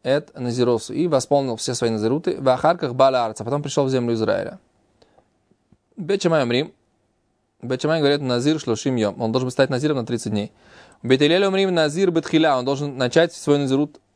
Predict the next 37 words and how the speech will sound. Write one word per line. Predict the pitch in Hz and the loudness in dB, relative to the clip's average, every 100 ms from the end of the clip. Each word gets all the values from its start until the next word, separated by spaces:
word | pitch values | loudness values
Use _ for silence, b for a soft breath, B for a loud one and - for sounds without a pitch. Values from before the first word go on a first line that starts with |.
| _ | _
в | 117 117 | -8 -2
на-, | 127 117 | -2 -2
сначала. | 123 131 117 123 107 - _ _ _ _ _ _ _ _ _ _ _ _ _ b b b b b - | -4 -2 2 4 2 -2 _ _ _ _ _ _ _ _ _ _ _ _ _ b b b b b -4
Маасе | 127 131 131 226 | 0 2 2 0
Беилени | 233 202 165 180 185 190 | 0 2 2 2 0 2
Амалка. | 175 151 135 127 123 - | 2 2 0 2 2 0
История | - - 175 151 | -6 0 2 2
про, | 131 123 117 - - | 4 4 2 -4 -8
э, | 123 117 | -4 0
царицу | - 135 147 143 | 2 2 2 0
Гилени. | 123 139 170 214 302 _ _ _ _ _ | 2 2 0 -2 -10 _ _ _ _ _
Шеалах | - 131 139 175 160 | 0 2 4 4 0
Бна | 135 147 | -2 -2
Ла | 147 | 0
Мильхама. | 135 117 117 113 - _ _ _ - | -2 0 0 0 -4 _ _ _ -14
И | 117 | -12
с-, | - | -10
э, | 123 123 120 | -6 -2 -2
сын, | - 214 | 0 0
который | 196 170 175 | 2 2 0
пошел | 156 - 165 | 0 -2 -2
на | 160 | -2
войну. | 156 135 180 - _ _ - | -2 -4 -8 -14 _ _ -2
Вамра. | 123 131 143 175 - _ | 0 2 2 0 -2 _
И | - | -14
сказала | - 156 185 | -2 0 0
она, | 143 104 | -2 -4
"Им | 156 214 | -4 0
яво | 180 143 160 170 | 2 2 2 0
бни | 135 165 131 | 0 -2 -4
мина | 120 127 | -2 0
мильхама | 127 120 120 123 135 | 0 0 0 2 0
бешалом". | 143 - 110 110 | -2 -2 -2 -2
"Если | 139 147 | -4 -2
придет | 127 135 143 | 0 0 0
сын | - 143 | -2 -2
мой, | 117 - | -2 -4